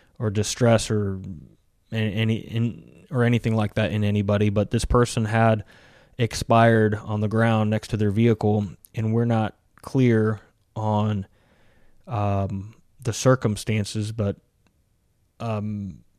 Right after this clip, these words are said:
prior, just prior to us arriving to that area, there had been quite a lot of, um,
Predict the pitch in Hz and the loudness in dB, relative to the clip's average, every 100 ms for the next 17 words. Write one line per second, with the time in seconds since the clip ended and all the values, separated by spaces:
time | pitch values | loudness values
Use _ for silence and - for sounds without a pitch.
0 | _ - - 127 120 123 123 117 113 123 | _ -4 2 6 6 6 6 4 0 -6
1 | _ - 113 127 - - 120 117 113 - | _ -8 2 2 2 2 4 4 2 2
2 | 107 - 104 107 110 107 101 98 98 110 | 2 2 4 4 4 2 0 -2 -2 2
3 | 113 107 104 95 - _ _ - 104 110 | 4 4 2 -2 -6 _ _ -8 -4 -2
4 | 104 110 104 95 _ _ _ - - 120 | 2 2 2 -2 _ _ _ -4 4 6
5 | 117 104 101 107 104 98 101 95 95 95 | 6 4 4 4 2 0 -6 -4 -4 -6
6 | 101 | -10